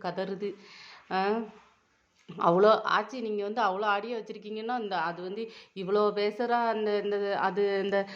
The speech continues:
நாலாவது எஸ் இவ்வளோ பேசும்போது நீங்க போட்டு விட்டுருக்கலாமே. இ-, நீங்க போட மாட்டீங்க. ஏன் தெரியுமா? உங்களை பத்தின, ம்,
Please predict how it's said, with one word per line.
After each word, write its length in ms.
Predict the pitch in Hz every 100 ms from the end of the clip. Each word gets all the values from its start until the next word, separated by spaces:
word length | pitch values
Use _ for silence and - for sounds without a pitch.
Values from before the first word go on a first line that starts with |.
| -
நாலாவது 440 | - 190 208 214 220
எஸ் 180 | 208
இவ்வளோ 280 | 226 196 220
பேசும்போது 460 | 214 214 214 220 220
நீங்க 180 | 220 220
போட்டு 320 | 196 202 214
விட்டுருக்கலாமே. 720 | 208 196 190 185 185 180 180 180 - _
இ-, 120 | 196
நீங்க 200 | 208 226
போட 280 | 233 226 226
மாட்டீங்க. 260 | 226 196 180
ஏன் 260 | 175 180
தெரியுமா? 360 | 185 196 220 220
உங்களை 280 | 185 190 185
பத்தின, 400 | 190 202 220 269 - -
ம், 80 | -